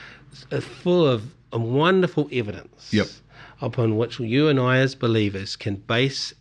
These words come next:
Speaker 1: our faith, and it would, can give us a certain hope for our future. And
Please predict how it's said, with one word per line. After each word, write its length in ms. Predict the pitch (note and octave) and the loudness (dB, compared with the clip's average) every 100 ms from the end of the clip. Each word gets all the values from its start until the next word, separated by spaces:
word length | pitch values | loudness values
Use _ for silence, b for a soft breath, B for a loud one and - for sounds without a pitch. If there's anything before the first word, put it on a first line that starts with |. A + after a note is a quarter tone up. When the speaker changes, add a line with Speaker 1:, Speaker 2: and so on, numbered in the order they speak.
| - | -8
Speaker 1:
our 140 | A#2+ | -8
faith, 460 | - A#2 D#3+ C#4 - - _ _ B B B B B - | -6 -4 -4 -6 -12 -20 _ _ B B B B B -2
and 180 | B2+ | 0
it 100 | A#2+ | 0
would, 320 | B2+ A#2 - - | 0 -4 -6 -10
can 200 | A#2+ G#2+ | -4 -4
give 260 | G#2 E3 | -2 -2
us 280 | C#3+ G#2+ - | 0 -2 -6
a 120 | - | -12
certain 520 | - - - D3+ C3+ A2 | -10 -6 -2 -2 -2 -4
hope 300 | G#2 G2+ - | -4 -6 -8
for 160 | F#2+ | -10
our 100 | F2+ | -10
future. 480 | - - D2+ - - - _ _ B B B B B - | -12 -18 -14 -14 -14 -18 _ _ B B B B B -2
And 400 | A#2 A2+ A2 | 0 2 0